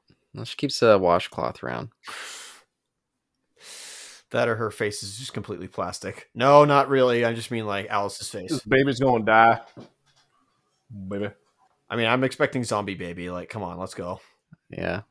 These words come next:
Speaker 1: Dawn of the Dead two thousand four. Whoa!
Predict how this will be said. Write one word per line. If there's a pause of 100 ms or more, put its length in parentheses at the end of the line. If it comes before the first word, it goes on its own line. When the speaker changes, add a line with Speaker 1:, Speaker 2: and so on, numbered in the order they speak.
(100)
Speaker 1:
Dawn
of
the
Dead
two
thousand
four. (1700)
Whoa!